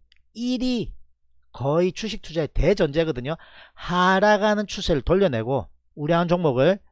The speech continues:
이제 상승 전환하는 초입에 들어가서 추세 무너지기 전까지 쭉쭉쭉 들고 가든지 아니면 목표치까지, 아, 잘 들고 가는 것이 주식 투자의 전부거든요.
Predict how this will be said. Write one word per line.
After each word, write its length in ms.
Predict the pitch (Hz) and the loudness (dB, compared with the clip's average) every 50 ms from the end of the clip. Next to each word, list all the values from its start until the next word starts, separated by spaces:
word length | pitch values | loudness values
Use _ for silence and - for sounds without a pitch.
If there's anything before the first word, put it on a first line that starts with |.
| _ _ _ _ _ _ _ _ _ | _ _ _ _ _ _ _ _ _
이제 400 | 123 123 131 127 131 170 180 170 | -10 -10 -10 -6 0 2 2 4
상승 520 | - - 147 147 151 156 147 - 202 208 | 4 2 0 0 -4 -4 -6 -6 -6 -4
전환하는 520 | - 151 147 147 165 175 180 190 190 170 - | -2 -2 0 0 0 0 0 -2 -4 -4 -6
초입에 480 | - - - 262 285 302 302 254 233 | -10 -2 2 2 2 2 2 -2 -2
들어가서 760 | 190 - 151 151 170 170 156 - 180 165 135 135 147 151 131 - _ _ _ - | -2 0 -2 -2 0 -2 -2 0 0 -2 0 0 0 -2 -2 -6 _ _ _ -20
추세 440 | - - - 254 240 196 - 226 196 | -20 -14 -12 -10 -6 -2 -2 -2 -2
무너지기 560 | 180 202 220 220 214 175 - 202 190 185 156 | -2 -4 -2 -2 -4 -4 -4 -10 -10 -6 -4
전까지 640 | 143 143 135 - 175 175 170 151 170 185 185 180 - _ _ _ _ _ _ | -4 -6 -2 0 0 0 0 0 -2 -2 -2 -2 -4 _ _ _ _ _ _
쭉쭉쭉 640 | - - 156 - - 175 156 _ - 180 170 - _ _ | -16 -16 -14 -10 -12 -12 -10 _ -6 -6 -6 -8 _ _
들고 260 | 170 190 180 185 165 | -4 -2 0 0 0
가든지 460 | 143 151 151 175 175 170 139 117 104 | 0 0 0 -2 -6 -4 -6 -6 -8
아니면 400 | - - 120 147 180 180 165 139 | -8 -8 -8 -8 -6 -4 -4 -2
목표치까지, 1000 | 131 156 170 - 196 202 - - - - - 170 160 156 147 160 175 175 170 - _ _ _ | 0 0 0 2 0 0 0 -2 -10 -6 -2 -2 -2 -2 -2 -2 -2 -2 -2 -4 _ _ _
아, 100 | - 101 104 | -12 -12 -10
잘 220 | - - 113 117 | -8 -10 -8 -4
들고 200 | 139 175 185 180 | -2 -2 0 2
가는 220 | 160 147 156 180 | 0 0 0 0
것이 320 | 180 160 - - 120 113 - | -2 -4 -4 -4 -6 -8 -8
주식 280 | - - 196 185 233 - | -10 -12 -12 -12 -12 -14
투자의 340 | - 139 135 156 151 131 - | -14 -6 -4 -2 -2 -2 -2
전부거든요. 640 | - 175 208 285 302 214 165 - 110 113 135 165 | -2 -2 -2 -2 -4 -6 -6 -6 -6 -8 -8 -8